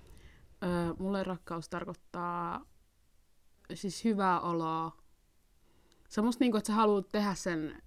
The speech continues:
henkilön puolesta ja eteen asioita. Täällä oli hyviä vastauksia täällä meidän I G:ssä, niin me voitais silleen vähän silleen ylipäätään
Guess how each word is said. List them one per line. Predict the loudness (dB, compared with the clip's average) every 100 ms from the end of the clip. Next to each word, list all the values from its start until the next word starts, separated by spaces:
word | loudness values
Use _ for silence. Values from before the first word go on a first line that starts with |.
| -4
henkilön | -2 0 -2 -4 -4
puolesta | -4 -4 -6 -10 -10
ja | -8 -10 -12 -12 -10
eteen | -8 -8 -8 -10 -14 -14 -10
asioita. | -8 -8 -8 -8 -10 -12 -16 -20 -20 _ -8 2
Täällä | 6 8
oli | 8
hyviä | 8 6
vastauksia | 4 2 0 -2 -2 -2
täällä | -2 -2
meidän | 0 0 2
I | 2 0
G:ssä, | -4 -2 0
niin | 2
me |
voitais | 4 2 2
silleen | 2 4
vähän | 4 2
silleen | 2 2 2 2
ylipäätään | 2 2 0 -2 -6